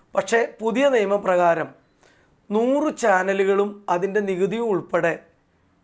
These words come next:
നൂറ്റി അൻപത്തിമൂന്ന് രൂപ നാൽപത് പൈസയിലേക്ക് എത്തിയേക്കുകയാണ്. വെറും വിരലിൽ എണ്ണാവുന്ന പെയ്ഡ് ചാനലുകൾ കൂടി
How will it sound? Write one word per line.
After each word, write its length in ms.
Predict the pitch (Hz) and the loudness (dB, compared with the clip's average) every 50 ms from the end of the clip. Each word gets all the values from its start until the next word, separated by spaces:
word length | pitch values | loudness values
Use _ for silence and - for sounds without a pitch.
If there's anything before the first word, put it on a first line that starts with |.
| _ - 185 | _ -6 -4
നൂറ്റി 320 | 202 214 208 208 208 262 - - 202 | -4 -4 -4 -4 -6 -6 -2 -2 -2
അൻപത്തിമൂന്ന് 640 | 190 196 196 185 214 208 208 226 214 233 233 233 247 233 | -2 -2 -2 -4 -4 -4 -4 -4 -4 -2 -2 -2 -2 -2
രൂപ 120 | 196 196 208 202 190 | -2 -2 -2 0 0
നാൽപത് 340 | 180 180 175 175 - 196 202 202 | 0 0 0 -2 -4 -2 0 0
പൈസയിലേക്ക് 420 | 196 180 185 - 180 170 165 165 175 | 0 0 0 -2 -4 -4 -2 -4 -4
എത്തിയേക്കുകയാണ്. 480 | - 165 165 147 147 156 151 139 135 127 123 _ _ _ _ _ _ _ _ _ _ _ _ _ _ _ - | -4 -4 -6 -4 -4 -4 -4 -4 -6 -10 -16 _ _ _ _ _ _ _ _ _ _ _ _ _ _ _ 2
വെറും 220 | 180 208 226 254 247 240 | 4 4 4 4 4 2
വിരലിൽ 380 | 240 226 220 233 233 247 262 262 254 | 2 2 4 4 2 2 2 2 0
എണ്ണാവുന്ന 460 | 233 220 208 208 208 208 208 202 214 214 214 | 0 2 2 2 2 2 2 0 -2 -2 0
പെയ്ഡ് 340 | 214 202 190 202 202 190 233 226 208 | 2 2 2 0 -2 -4 -4 -2 0
ചാനലുകൾ 460 | 226 202 190 190 190 190 185 185 196 190 175 | 0 2 2 0 -2 -2 -2 -2 -2 -2 -2
കൂടി 200 | 202 196 190 196 | -4 -2 0 2